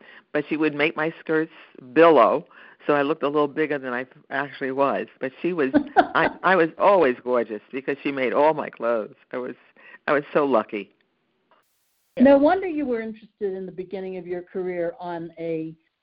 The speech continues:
Speaker 2: chemical compound that would help people gain weight. When you
Speaker 1: Right.
Speaker 2: said that, I thought that was interesting. <laughs> Now that you say
Speaker 1: That
Speaker 2: that she was trying to make you look a, a little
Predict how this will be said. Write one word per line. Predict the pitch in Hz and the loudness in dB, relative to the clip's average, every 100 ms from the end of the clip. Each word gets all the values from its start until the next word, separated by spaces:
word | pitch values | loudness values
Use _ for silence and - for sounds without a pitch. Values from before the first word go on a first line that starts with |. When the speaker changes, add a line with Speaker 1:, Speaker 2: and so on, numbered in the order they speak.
| - | -2
Speaker 2:
chemical | 262 254 233 202 190 | 2 2 0 -6 -10
compound | - 220 208 202 185 | -10 -10 -6 -6 -6
that | 180 | -6
would | 170 175 | -6 -4
help | 226 - | -4 -4
people | 214 196 185 | -6 -6 -6
gain | 190 180 180 | -4 -4 -2
weight. | 233 254 - - _ _ _ _ _ _ _ _ _ _ _ _ | 0 0 -2 -20 _ _ _ _ _ _ _ _ _ _ _ _
When | 233 220 | -4 0
you | 175 | 6
Speaker 1:
Right. | 196 156 220 | 8 8 4
Speaker 2:
said | 202 | -2
that, | 160 180 | -8 -6
I | 196 | -8
thought | 226 220 - | -6 -10 -12
that | 208 | -6
was | 233 262 | -4 -4
interesting. | 330 370 359 - 208 240 - - | -6 -6 -8 -8 -8 -6 -10 -12
<laughs> | 285 - - | -16 -16 -14
Now | 214 196 | -8 -6
that | 196 190 | -6 -8
you | 196 190 | -12 -10
say | 226 196 170 | -8 -6 -6
Speaker 1:
That | 185 | 2
Speaker 2:
that | 185 170 - - | 2 2 -4 -8
she | |
was | 180 170 - - _ | -6 -6 -10 -20 _
trying | 175 | -8
to | 170 | -6
make | 170 196 196 | -4 -4 -4
you | 180 | -6
look | 175 196 196 | -4 -6 -6
a, | 170 156 147 | -4 -4 -4
a | |
little | 165 190 | -6 -4